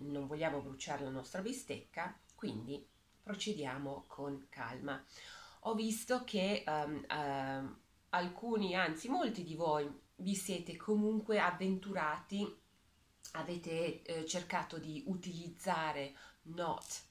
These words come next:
much, eh, che posso dire, bravissimi, ehm, ehm,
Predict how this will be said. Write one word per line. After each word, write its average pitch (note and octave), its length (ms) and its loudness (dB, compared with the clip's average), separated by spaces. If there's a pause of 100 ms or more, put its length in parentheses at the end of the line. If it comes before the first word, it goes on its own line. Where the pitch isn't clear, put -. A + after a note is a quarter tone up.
(100)
much, D#3+ 680 0 (720)
eh, E3 500 -2
che A#3+ 120 -2
posso A3 280 -2
dire, E3 280 0
bravissimi, F#3+ 840 2
ehm, D3 760 2 (140)
ehm, C#3 1120 -8